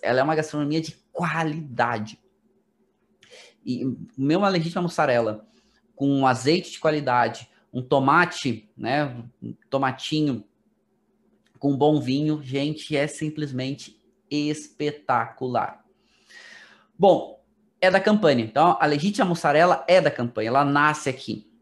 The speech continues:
E ela vai ganhar um nome, inclusive, né? A mussarela de búfala vai ser uma denominação, uma área demarcada que pode produzir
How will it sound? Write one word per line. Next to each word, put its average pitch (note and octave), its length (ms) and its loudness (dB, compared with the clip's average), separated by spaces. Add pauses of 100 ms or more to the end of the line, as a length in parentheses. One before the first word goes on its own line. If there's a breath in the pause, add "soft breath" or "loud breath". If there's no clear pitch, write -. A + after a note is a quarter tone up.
(200)
E F4 160 2
ela G3 280 4
vai D#3+ 160 4
ganhar D#3 180 -2
um D#3 160 -2
nome, B2+ 280 0
inclusive, G#2 460 -8
né? C#3+ 300 -4 (180)
A G#2+ 80 -12
mussarela A2+ 440 -2
de B2+ 100 -6
búfala C3+ 560 -2
vai A#2 160 0
ser - 140 -6
uma B2+ 100 -4
denominação, B2+ 560 -4
uma C3+ 120 0
área B2 140 0
demarcada B2+ 540 -2
que - 80 -18 (220)
pode A#2+ 200 -10
produzir G#2+ 560 -18